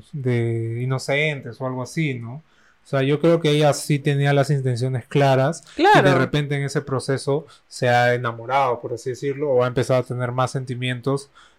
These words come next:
Speaker 1: eh, por, por él, ¿no? O sea, no es que, no es
Speaker 2: Yo
Speaker 1: que
Speaker 2: no
Speaker 1: él haya, este,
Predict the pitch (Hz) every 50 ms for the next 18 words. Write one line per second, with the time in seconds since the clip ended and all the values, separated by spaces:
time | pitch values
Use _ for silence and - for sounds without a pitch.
0 | _ _ - - 131 123 120 120 117 117 117 120 123 127 - - 127 127 113 123
1 | - - 131 143 220 277 233 143 123 123 127 143 202 - _ _ _ _ _ _
2 | _ _ _ _ - 143 120 143 135 139 156 170 160 - - 180 175 165 156 147
3 | 135 127 - - _ _ _ _ - - 147 160 156 208 233 269 - - - -
4 | - - 160 160 165 165 160 156 147 147 139 139 135 127 120 147 147 131 120 -
5 | - - 135 123 120 120 117 110